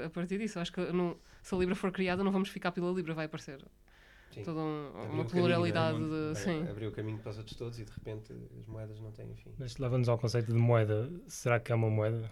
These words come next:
Speaker 4: <laughs> Será que podemos considerar uma moeda ou é apenas um cartão de pontos? Como diz o Rui Magalha-, o Rui Magalhães, pode ser tudo tokens, não é? <laughs>
Speaker 2: Não, e já é. Isto são tudo tokens. Não vejo aí. Aí eu não vejo.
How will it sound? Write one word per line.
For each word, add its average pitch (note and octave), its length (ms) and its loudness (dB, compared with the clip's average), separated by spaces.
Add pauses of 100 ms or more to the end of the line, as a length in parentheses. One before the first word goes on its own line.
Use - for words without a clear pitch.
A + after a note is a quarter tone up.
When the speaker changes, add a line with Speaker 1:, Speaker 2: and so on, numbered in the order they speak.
Speaker 4:
<laughs> D3 260 4
Será C3 280 6
que - 80 -2
podemos B2+ 220 2
considerar B2 280 2
uma A#2+ 100 4
moeda A#2+ 200 4
ou A#2+ 40 4
é A#2 40 4
apenas A2 300 0
um G#2+ 160 0
cartão G#2 280 -4
de G2+ 80 -2
pontos? - 360 -4 (880)
Como C3 140 2
diz A#2 160 2
o A#2 300 2
Rui A2+ 180 2
Magalha-, A2+ 400 2
o A2 180 0
Rui G#2+ 160 2
Magalhães, G#2+ 480 0 (400)
pode A2 140 -2
ser A2+ 100 -6
tudo A2+ 200 -10
tokens, A2+ 380 0
não G#2 120 0
é? F#2 40 -2 (520)
<laughs> - 560 2
Speaker 2:
Não, - 140 -4
e C#3 40 -2
já A2+ 200 0
é. B2+ 340 -2 (320)
Isto G2 160 -14
são G2 140 -8
tudo A2 160 -6
tokens. D3 520 -8 (380)
Não G2+ 80 -14
vejo A2 320 -6
aí. A#2 420 -4 (600)
Aí A#2 200 -2
eu C#3+ 60 0
não D#3+ 100 0
vejo. C#3+ 960 -4